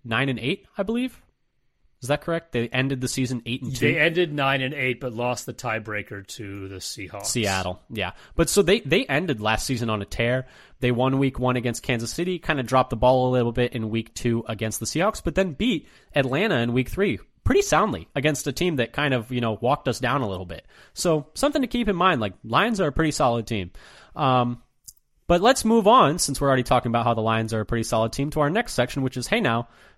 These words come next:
Speaker 1: Play Nice, where we say a couple of nice things about the Lions, about what they're good at,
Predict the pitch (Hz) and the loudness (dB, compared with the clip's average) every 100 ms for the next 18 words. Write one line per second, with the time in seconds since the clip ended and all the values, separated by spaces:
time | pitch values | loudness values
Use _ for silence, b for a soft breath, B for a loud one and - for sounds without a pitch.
0 | b 170 226 151 120 - 139 135 135 - | b 4 6 4 0 -4 0 2 2 2
1 | 170 160 147 - - 240 214 202 131 131 | 2 2 0 -4 0 2 4 2 2 0
2 | 143 - 120 113 113 - 117 113 117 110 | 0 0 -2 -2 -6 -8 -2 0 0 0
3 | 104 104 107 104 107 104 131 - 131 113 | -2 -2 -2 -2 0 2 2 2 -2 0
4 | 113 110 113 | 2 2 0